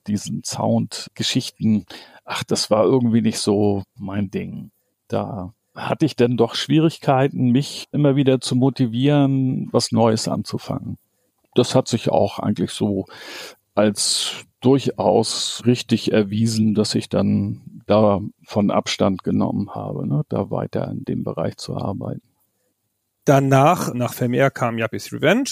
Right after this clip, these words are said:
Speaker 2: und nach Yuppies Revenge kam ja dann diese Geschichte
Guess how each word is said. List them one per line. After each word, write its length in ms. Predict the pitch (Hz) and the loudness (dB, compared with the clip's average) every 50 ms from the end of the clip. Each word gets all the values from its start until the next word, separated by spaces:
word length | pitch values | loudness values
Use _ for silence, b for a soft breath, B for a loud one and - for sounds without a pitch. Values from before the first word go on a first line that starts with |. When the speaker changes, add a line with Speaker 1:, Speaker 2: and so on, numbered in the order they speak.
| - | -6
Speaker 2:
und 180 | 135 151 - - | -8 -10 -10 -6
nach 200 | 131 127 123 107 | -2 -2 -2 0
Yuppies 380 | 110 120 120 - 123 110 - 123 | 0 -2 -2 -2 -6 -6 -2 0
Revenge 460 | 123 120 120 127 143 170 208 202 - - - - _ _ _ _ - | 0 2 4 4 4 4 2 0 0 -2 -4 -6 _ _ _ _ -2
kam 300 | - 143 147 147 147 143 | 0 2 2 2 4 4
ja 120 | 139 139 | 4 4
dann 400 | 127 135 127 127 127 127 127 113 - | 4 4 2 2 0 -4 -6 -8 -10
diese 640 | 120 110 113 127 127 113 113 123 123 120 117 113 | -12 -12 -6 -6 -4 0 2 2 2 4 2 2
Geschichte 400 | - 127 - 190 185 - - 175 | 0 0 0 0 0 0 0 -2